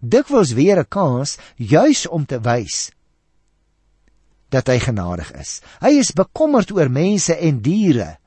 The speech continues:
Hy wil hê dat dit met almal goed moet gaan. Wonderlike God.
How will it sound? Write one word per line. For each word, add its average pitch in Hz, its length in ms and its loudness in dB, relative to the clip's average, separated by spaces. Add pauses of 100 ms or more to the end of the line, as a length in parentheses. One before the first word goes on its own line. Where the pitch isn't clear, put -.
(280)
Hy 147 160 0
wil 147 160 0
hê 120 420 -6
dat 120 220 -6
dit - 120 -10
met 104 180 -8
almal 107 260 -10
goed - 260 -14
moet 110 180 -16
gaan. - 280 -16 (1400)
Wonderlike 156 560 -4
God. - 400 -12